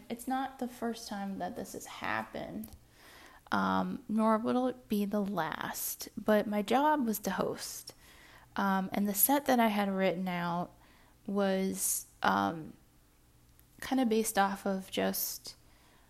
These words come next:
you know, everything that, that's been going on. Um, and it's been hi-, it's a set that's been doing well. Um,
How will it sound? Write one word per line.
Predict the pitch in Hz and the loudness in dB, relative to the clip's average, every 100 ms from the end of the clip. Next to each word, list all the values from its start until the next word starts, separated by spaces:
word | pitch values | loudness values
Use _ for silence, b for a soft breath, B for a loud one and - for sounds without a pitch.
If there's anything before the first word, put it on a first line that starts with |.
| b b b - - - _ | b b b -20 -20 -20 _
you | - | -2
know, | 196 190 - | 0 2 2
everything | 196 208 202 220 208 208 | 2 2 0 0 0 0
that, | 202 202 208 - - - | 0 0 -2 -10 -14 -2
that's | 208 - | -2 0
been | - 214 | 0 0
going | 202 208 208 | 2 2 2
on. | 202 233 208 - - - | 2 0 -2 -6 -16 -6
Um, | 208 202 196 196 196 - - _ - - | -2 0 0 0 -4 -10 -20 _ -20 -2
and | 214 220 | 2 2
it's | - | 2
been | 247 240 | 2 2
hi-, | 220 - - | 2 -6 -4
it's | 208 226 | -2 2
a | |
set | - 254 - | 4 4 2
that's | 220 | -2
been | - 202 | 0 0
doing | 196 190 180 | 0 -2 -2
well. | 185 170 - - - B B B B B - - | 0 0 -4 -20 -20 B B B B B -20 4
Um, | 208 196 190 190 190 196 | 6 6 4 2 -2 -6